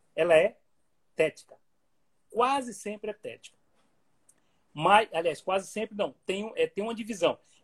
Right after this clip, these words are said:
ou ela é tética, ou ela termina na colcheia do segundo tempo,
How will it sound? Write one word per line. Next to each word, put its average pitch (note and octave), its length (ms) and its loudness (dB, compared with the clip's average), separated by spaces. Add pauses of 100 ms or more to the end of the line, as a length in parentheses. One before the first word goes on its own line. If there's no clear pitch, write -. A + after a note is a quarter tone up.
(200)
ou C#4+ 160 8
ela C4 160 4
é - 60 0
tética, E3 580 -6 (220)
ou A3+ 160 -2
ela B3 180 0
termina F3+ 680 -8
na G3 180 -6
colcheia G3+ 800 0
do G#3+ 160 -12
segundo G3+ 480 -2
tempo, B2 300 -4